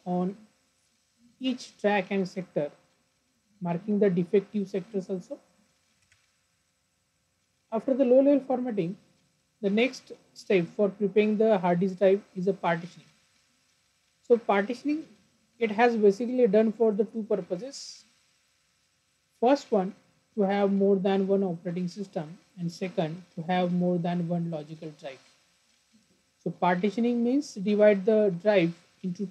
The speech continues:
two or more logical parts or the volumes. When the disk is partitioned,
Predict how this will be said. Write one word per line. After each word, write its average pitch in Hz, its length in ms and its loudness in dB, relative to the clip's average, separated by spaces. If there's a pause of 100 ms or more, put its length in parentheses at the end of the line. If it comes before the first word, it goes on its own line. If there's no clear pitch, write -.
(160)
two 233 200 6
or 226 140 8
more 208 340 2
logical 190 500 2
parts 190 460 -8
or 175 140 2
the 165 120 -2
volumes. 175 640 -2 (1300)
When 226 140 4
the 233 80 8
disk 254 300 0
is 269 140 -2
partitioned, 233 640 0